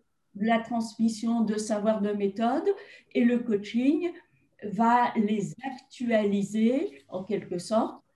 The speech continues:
euh, en les incrémentant, euh, dans les pratiques courantes, dans, dans, dans, dans la durée.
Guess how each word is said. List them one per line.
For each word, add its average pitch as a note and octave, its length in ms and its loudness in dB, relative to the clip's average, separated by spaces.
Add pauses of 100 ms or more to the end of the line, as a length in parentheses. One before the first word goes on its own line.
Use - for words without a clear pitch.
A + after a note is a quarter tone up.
(180)
euh, F3 320 -2 (160)
en A#3 600 0
les G#3+ 680 -2 (420)
incrémentant, A3+ 1040 2 (280)
euh, F3+ 380 -4
dans G3+ 220 2
les G3+ 180 4
pratiques - 520 -10
courantes, D#3 520 -8 (280)
dans, E3+ 260 -6
dans, D#3+ 220 -6
dans, D#3+ 200 -6
dans F3 140 -4
la F3+ 140 -4
durée. E3 420 -6